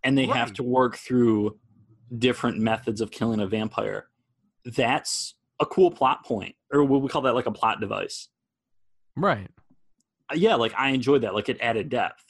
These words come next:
Speaker 1: And then the fact that, like, the cross was there in the necklace, like, like you said, the vampire mythos, like, they're going deeper with it.
Speaker 2: They didn't spoon feed you like, "Hey, there's a cloaked figure around. We have to stake it." Like, they're
Speaker 1: Exactly.
Speaker 2: they had to figure out, like,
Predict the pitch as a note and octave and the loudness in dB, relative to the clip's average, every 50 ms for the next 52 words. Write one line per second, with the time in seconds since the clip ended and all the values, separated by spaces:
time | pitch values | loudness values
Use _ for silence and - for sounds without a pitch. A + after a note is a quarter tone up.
0 | - - B2 B2 B2 A#2 A2 - A#2 A2 - B2 A#2 A#2 A2+ A2 - A#2 G#2 - | -10 -4 -2 -2 -2 -2 -2 -4 -6 -4 -4 -4 -2 -2 -4 -4 -6 -10 -8 -2
1 | - A2+ G#2+ G#2+ - - G#2+ G2+ A#2 A2 G#2+ G#2 G#2 G#2 A2+ A2+ - _ - - | 0 0 0 0 -2 -6 -6 -6 -4 -4 -4 -6 -6 -4 -6 -6 -6 _ -16 -18
2 | - - - - - G#2 F#2+ F#2+ - _ _ _ _ _ _ _ _ - - A#2+ | -18 -16 -16 -10 -8 -8 -8 -8 -10 _ _ _ _ _ _ _ _ -6 -4 -4
3 | - B2 A2+ G#2+ - A#2+ A2 G2+ G2 G2+ G#2 F#2+ A2+ G#2+ G2+ - A2+ G#2 G2 G2+ | -4 -4 -6 -6 -4 -2 -2 -2 -2 -2 -4 -4 -4 -6 -4 -4 -6 -6 -4 -4
4 | G#2 G2+ - G2 G2 - - - G2 G2+ _ - A#2 G#2 A2 A2+ A2 G2+ F#2+ G2 | -6 -6 -6 -6 -6 -6 -6 -8 -8 -8 _ -6 -6 -4 -4 -4 -4 -4 -6 -8
5 | G#2 G#2+ G#2+ - F2+ D#2+ E2 - - - - - _ _ _ _ _ _ _ _ | -8 -10 -8 -8 -10 -12 -12 -12 -14 -16 -16 -18 _ _ _ _ _ _ _ _
6 | _ _ - A3+ A#3 B3+ A#3+ G3+ D3+ - - - - F#3+ F#3+ F3+ D#3+ - - F#3 | _ _ -4 -2 0 2 2 2 0 -2 -4 -2 0 2 4 4 2 2 0 -2
7 | F#3 E3 C#3+ B2+ A#2 A2 G#2+ G#2 G2 G2 F#2+ - _ _ _ _ - - F3+ F3 | 0 2 2 2 2 4 2 2 2 0 -4 -6 _ _ _ _ -2 2 2 4
8 | D3+ C#3 B2 - - D#3 D3 D3 C#3+ - - D3+ C#3 - - - D3 C#3+ C3 B2+ | 4 2 0 0 0 -2 0 0 -2 0 0 -2 -2 -2 -4 -2 -2 0 2 2
9 | A#2 G#2+ G#2 G#2 G2+ G2+ G2+ G2+ G2+ G2+ G2+ - _ - B2 C3 C3+ C3 - G#2+ | 2 2 2 2 2 2 2 2 0 -2 -6 -8 _ -2 0 0 0 0 -2 -8
10 | - - - D3 C#3 A#2 - E2+ - - _ _ _ _ _ _ _ _ _ A2 | -8 -6 -4 -4 -4 -4 -6 -8 -10 -12 _ _ _ _ _ _ _ _ _ -4
11 | G#2+ D3+ C#3+ C3 D3 C3+ A#2+ B2+ B2 - - _ _ _ _ _ C3+ B2+ A#2+ D3+ | -2 -2 -2 -2 -4 -2 0 0 -2 -2 -6 _ _ _ _ _ -18 -4 0 2
12 | F#3 F#3+ D#3+ C#3 - F#3 F3 C#3 C3+ C#3+ D3 C#3 A#2+ A2+ A#2 A2 G#2 G2+ | 2 2 2 0 0 0 0 2 2 2 2 2 2 0 0 -2 -4 -4